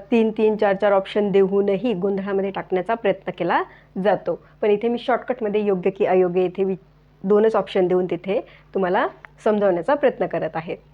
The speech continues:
ओके, नेक्स्ट सातवा प्रश्न आहे की आ प्लस ऐ या दोन स्वरांच्या एकत्रीकरणातून कोणता स्वर तयार होतो? तर ऑप्शनमध्ये आहे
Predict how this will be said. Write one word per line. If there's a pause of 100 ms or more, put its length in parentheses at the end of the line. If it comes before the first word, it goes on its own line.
(120)
ओके, (500)
नेक्स्ट (100)
सातवा
प्रश्न
आहे (240)
की (180)
आ
प्लस (140)
ऐ (300)
या
दोन
स्वरांच्या
एकत्रीकरणातून
कोणता
स्वर
तयार
होतो? (360)
तर
ऑप्शनमध्ये
आहे